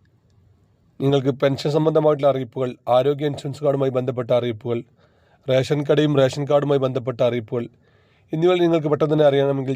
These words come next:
ചാനൽ സബ്സ്ക്രൈബ് ചെയ്ത് തൊട്ടടുത്തുള്ള ബെൽ ഐക്കൺ കൂടി ക്ലിക്ക് ചെയ്യുക. ഇഷ്ടപ്പെട്ട് കഴിഞ്ഞാൽ ലൈക്ക് ചെയ്യാൻ കൂടി മറക്കരുത്. ഇപ്പോൾ നിങ്ങൾക്ക് ലഭിച്ചുകൊണ്ടിരിക്കുന്ന പെൻഷൻ ആയിരത്തി അറുന്നൂറ് രൂപയാണോ അതോ ആയിരത്തി മുന്നൂറ് രൂപയാണോ? കമന്റിൽ രേഖപ്പെടുത്തുകയും ചെയ്യുക.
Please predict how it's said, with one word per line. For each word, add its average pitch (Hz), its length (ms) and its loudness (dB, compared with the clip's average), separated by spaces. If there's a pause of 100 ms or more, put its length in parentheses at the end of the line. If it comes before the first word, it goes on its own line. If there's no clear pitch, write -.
ചാനൽ 131 240 0
സബ്സ്ക്രൈബ് 131 360 -4
ചെയ്ത് 127 140 -4
തൊട്ടടുത്തുള്ള 131 420 -2
ബെൽ 123 140 0
ഐക്കൺ 123 240 -2
കൂടി 123 220 -2
ക്ലിക്ക് 113 280 -4
ചെയ്യുക. 107 180 -4 (1000)
ഇഷ്ടപ്പെട്ട് 147 360 0
കഴിഞ്ഞാൽ 147 280 2
ലൈക്ക് 135 220 0
ചെയ്യാൻ 143 220 0
കൂടി 135 200 0
മറക്കരുത്. 110 420 -4 (960)
ഇപ്പോൾ 180 220 0
നിങ്ങൾക്ക് 165 260 2
ലഭിച്ചുകൊണ്ടിരിക്കുന്ന 147 640 -2
പെൻഷൻ 139 320 0
ആയിരത്തി 131 320 2
അറുന്നൂറ് 131 240 0
രൂപയാണോ 127 400 2
അതോ 127 140 0 (140)
ആയിരത്തി 120 280 -2
മുന്നൂറ് 123 260 0
രൂപയാണോ? 113 300 2 (760)
കമന്റിൽ 131 360 2
രേഖപ്പെടുത്തുകയും 123 540 -2
ചെയ്യുക. 107 200 -6